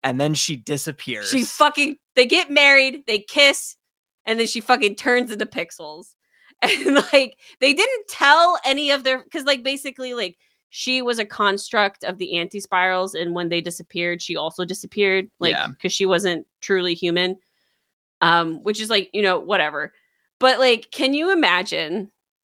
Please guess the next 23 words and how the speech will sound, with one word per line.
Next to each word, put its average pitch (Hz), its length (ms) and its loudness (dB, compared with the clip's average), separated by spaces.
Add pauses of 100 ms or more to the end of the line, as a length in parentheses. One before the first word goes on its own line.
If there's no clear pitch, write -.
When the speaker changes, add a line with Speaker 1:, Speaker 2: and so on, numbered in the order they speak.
(180)
Speaker 2:
like, 175 340 0 (160)
'cause 233 160 -4
you 359 80 2
got 226 340 4 (160)
married, 156 520 0 (120)
like, 180 160 -6
a 170 40 -4
few 170 180 -6
years 160 240 -6
ago, 147 380 -6 (500)
and 175 400 2
I 208 160 2
was 220 200 2
there, - 320 -8 (460)
and 190 240 4
<laughs> - 60 -14
you, 226 240 2 (540)
you, 285 280 2 (1080)
you 220 140 -10
get 262 120 -2
married 254 300 2
to 233 80 -8
Sarah, 180 520 -2